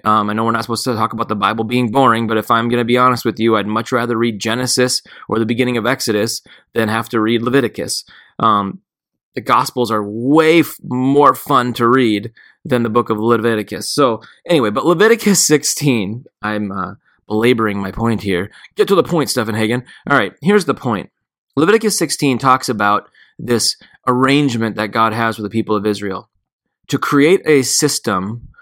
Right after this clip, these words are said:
where the people can have their sins forgiven, their, their inadequacies, the ways they've messed up. They can have that forgiven by having sacrifices. And so there's the sacrificial system, but one of the mechanisms is called the scapegoat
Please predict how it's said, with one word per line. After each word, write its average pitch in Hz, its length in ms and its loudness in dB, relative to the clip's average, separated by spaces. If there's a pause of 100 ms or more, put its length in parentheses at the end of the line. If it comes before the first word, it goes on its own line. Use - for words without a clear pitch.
(160)
where 123 120 -2
the 123 120 0
people 147 320 0
can 139 160 -2
have 123 260 -2
their 110 140 -2
sins 139 580 -2
forgiven, 101 560 -4
their, 107 380 -2 (200)
their 113 120 -4
inadequacies, 117 800 -2
the 110 100 0
ways 117 240 2
they've 117 180 2
messed 113 400 -4
up. 104 220 0
They 117 100 0
can 113 140 -6
have 160 280 -2
that 160 260 -2
forgiven 107 640 -2 (380)
by 120 200 2
having 139 640 0 (160)
sacrifices. - 960 -6
And 107 120 -8
so 120 120 2
there's 117 220 0
the 110 60 -4
sacrificial 127 680 -2
system, 107 420 -4
but 104 120 -2
one 156 220 2
of 226 80 2
the 160 60 2
mechanisms 110 720 -4
is 110 80 -4
called 113 240 -4
the 120 60 -12
scapegoat - 640 -2